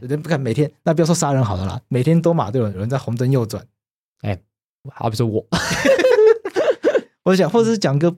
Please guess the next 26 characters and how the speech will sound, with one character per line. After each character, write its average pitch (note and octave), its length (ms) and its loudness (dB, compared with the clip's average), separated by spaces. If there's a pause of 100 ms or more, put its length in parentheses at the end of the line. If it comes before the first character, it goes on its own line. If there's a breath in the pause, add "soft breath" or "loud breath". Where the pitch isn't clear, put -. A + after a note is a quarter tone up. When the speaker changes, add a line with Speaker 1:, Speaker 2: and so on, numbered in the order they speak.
(120)
Speaker 1:
不 - 80 -4
好 B2+ 160 -2
的 B2+ 80 0
例 E3 160 4
子， A#2+ 100 -6
酒 A2 220 -4
驾。 G#2+ 400 -4
Speaker 2:
嗯， F#2+ 80 -20
哎， E2+ 260 -18
对。 B2 200 -10
Speaker 1:
对， C#3 200 -10 (500)
所 E4 100 2
以 - 20 0
不 A#3 140 -4
会 C#4+ 160 2
因 D4 80 0
为 C#4+ 100 2
大 C4+ 100 0
家 B3+ 80 -4
一 C4 80 0
直 A3 100 2
在 G3 60 4
违 D#3 140 4
反 D3+ 160 0
法 C#3 160 -4
律 A2 240 -4